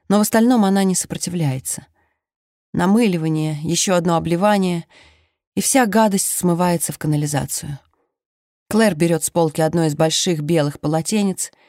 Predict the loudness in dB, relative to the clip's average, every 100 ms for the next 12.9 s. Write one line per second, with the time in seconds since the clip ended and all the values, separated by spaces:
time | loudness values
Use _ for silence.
0 | _ _ _ _ _ -4 -4 0 -2 0
1 | -2 -2 -4 -8 -10 -16 -20 _ _ _
2 | _ _ _ _ _ _ _ _ -4 0
3 | 0 -2 -4 -4 -4 -2 -2 -4 -8 -8
4 | -4 -2 0 0 0 0 -2 -2 -6 -8
5 | -6 -8 -8 -12 -16 _ _ _ _ _
6 | _ _ _ _ _ _ _ _ _ _
7 | -2 -2 0 -4 -4 -6 -6 -6 -6 -8
8 | -8 -10 -12 -18 -20 _ _ _ -6 -4
9 | -4 -4 -4 -4 -6 -12 _ _ _ _
10 | _ _ _ _ _ _ 0 2 2 2
11 | 0 0 -2 -4 -4 -2 0 -2 -4 -6
12 | -8 -8 -6 -8 -8 -10 -14 -20